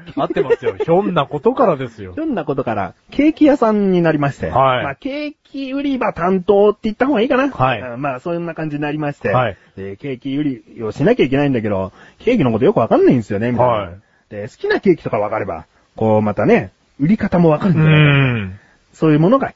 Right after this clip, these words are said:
Speaker 2: 着たいなと。
Speaker 1: 勉強したいなと。
Speaker 2: ええ。
Speaker 1: はい。
Speaker 2: ということで、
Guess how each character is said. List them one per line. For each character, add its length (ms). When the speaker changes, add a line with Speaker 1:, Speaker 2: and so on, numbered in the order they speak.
Speaker 2:
着 120
た 140
い 60
な 160
と。 60
Speaker 1:
勉 200
強 220
し 80
た 140
い 60
な 120
と。 240
Speaker 2:
え 40
え。 240
Speaker 1:
は 240
い。 80
Speaker 2:
と 60
い 20
う 40
こ 100
と 100
で、 180